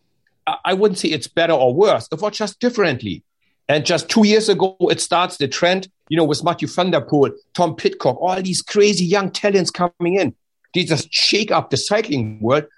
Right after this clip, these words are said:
and it's fantastic to see. So there's more breakaways successful now than ever in the last years.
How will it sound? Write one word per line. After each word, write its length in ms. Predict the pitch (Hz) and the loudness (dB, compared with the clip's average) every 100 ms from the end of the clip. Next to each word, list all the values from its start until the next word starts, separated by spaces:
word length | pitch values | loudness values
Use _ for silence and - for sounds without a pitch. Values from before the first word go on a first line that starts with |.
| _ | _
and 120 | 165 170 | -2 0
it's 140 | 165 | -2
fantastic 680 | - 160 - - 170 - 160 | -2 -2 -4 -6 -4 0 0
to 60 | 147 | 0
see. 260 | - 190 143 | -2 0 0
So 140 | 135 | 2
there's 200 | 139 131 | 2 2
more 180 | 165 196 | 2 4
breakaways 500 | 170 185 165 151 151 | 2 0 2 2 2
successful 600 | - 127 - 160 - 147 | 0 -2 -2 -2 0 2
now 340 | 131 156 180 - _ - | 4 4 2 -4 _ -2
than 160 | 147 | -2
ever 200 | - 135 107 | 0 0 0
in 80 | 110 | 0
the 60 | |
last 300 | 117 131 - | 2 0 0
years. 320 | 139 104 - | -2 -2 -4